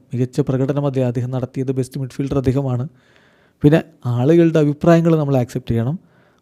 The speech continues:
പക്ഷെ അതോടൊപ്പം യാഥാർത്ഥ്യം എന്താണ് എന്നുള്ളതിനെ നമ്മൾ സപ്പോർട്ട് ചെയ്യുകയും വേണം എന്നാണ് ഇപ്പോൾ കോച്ച് പറയുന്നത്. അപ്പോൾ അദ്ദേഹത്തിൻ്റെ വാക്കുകൾ വളരെ വ്യക്തമാണ്.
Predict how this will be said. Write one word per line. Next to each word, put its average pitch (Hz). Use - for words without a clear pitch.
പക്ഷെ 135
അതോടൊപ്പം 135
യാഥാർത്ഥ്യം 151
എന്താണ് 123
എന്നുള്ളതിനെ 120
നമ്മൾ 113
സപ്പോർട്ട് 147
ചെയ്യുകയും 123
വേണം 117
എന്നാണ് 117
ഇപ്പോൾ -
കോച്ച് 120
പറയുന്നത്. 117
അപ്പോൾ 165
അദ്ദേഹത്തിൻ്റെ 185
വാക്കുകൾ 160
വളരെ 170
വ്യക്തമാണ്. 139